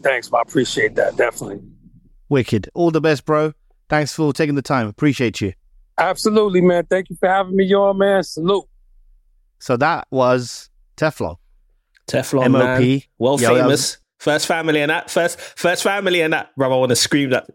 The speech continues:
Speaker 3: Oh, bruh.
Speaker 2: Yeah. <laughs>
Speaker 3: Bruh. Bruh.
Speaker 2: Nah,
Speaker 3: Yeah.
Speaker 2: good guy, man. Good
Speaker 3: Yeah,
Speaker 2: guy.
Speaker 3: I'm,
Speaker 2: Like,
Speaker 3: I'm really,
Speaker 2: good
Speaker 3: I'm really,
Speaker 2: project.
Speaker 3: I'm really happy. I'm just happy that, you know, people are out there still, just still being active and productive and knowing that there's an audience for them.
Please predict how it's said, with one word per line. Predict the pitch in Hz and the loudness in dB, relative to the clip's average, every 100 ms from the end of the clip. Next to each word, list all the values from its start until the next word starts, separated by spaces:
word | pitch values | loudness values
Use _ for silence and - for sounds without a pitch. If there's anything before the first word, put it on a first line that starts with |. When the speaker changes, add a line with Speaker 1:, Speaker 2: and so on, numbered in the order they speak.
| - | -6
Speaker 3:
Oh, | |
bruh. | 135 135 104 | -2 0 0
Speaker 2:
Yeah. | 165 - - 415 - 403 | 0 -2 0 0 2 0
<laughs> | |
Speaker 3:
Bruh. | 214 - 58 - - 294 - - - - 196 - - - | 2 2 0 -2 -2 -2 -4 -8 -10 -10 -10 -10 -16 -12
Bruh. | - 80 - - - - - - - - - _ _ _ _ _ | -6 -4 -4 -6 -8 -10 -16 -20 -20 -20 -20 _ _ _ _ _
Speaker 2:
Nah, | 127 117 | 0 2
Speaker 3:
Yeah. | 107 | 2
Speaker 2:
good | 220 233 | 2 2
guy, | 226 175 | 2 2
man. | 127 117 107 | 2 0 -4
Good | 120 139 | 0 0
Speaker 3:
Yeah, | 170 | 2
Speaker 2:
guy. | 127 104 | 0 0
Speaker 3:
I'm, | 104 | 0
Speaker 2:
Like, | 107 | 0
Speaker 3:
I'm | 185 | 2
really, | 196 196 | 4 4
Speaker 2:
good | 165 | 4
Speaker 3:
I'm | 156 | 2
really, | 185 139 147 | 2 2 0
Speaker 2:
project. | 135 | -2
Speaker 3:
I'm | 143 | 0
really | 180 180 | 0 0
happy. | 156 143 131 120 - _ _ _ _ | -2 -4 -6 -6 -10 _ _ _ _
I'm | 147 | -2
just | 220 - | -2 -2
happy | 160 151 | -2 -2
that, | 131 113 - _ _ - | -2 -2 -8 _ _ -6
you | 120 | -4
know, | 104 104 _ | -4 -8 _
people | 143 131 123 | -2 0 0
are | 117 117 | 0 0
out | 120 147 113 | -2 -4 -2
there | 139 135 127 | -2 0 0
still, | - - 147 131 120 _ _ _ _ _ _ _ _ | -2 0 0 0 -2 _ _ _ _ _ _ _ _
just | - 196 | -4 -2
still | 220 220 | 0 0
being | 208 185 | 0 -2
active | 196 - 190 | -2 0 0
and | 180 | 2
productive | 175 208 - 170 | 0 -2 -2 0
and | 151 | 2
knowing | 151 165 | 2 2
that | 151 151 | 0 0
there's | 147 | 0
an | 147 | 2
audience | 156 202 143 127 | 2 2 0 -2
for | - 131 | -2 0
them. | 117 95 | 0 -2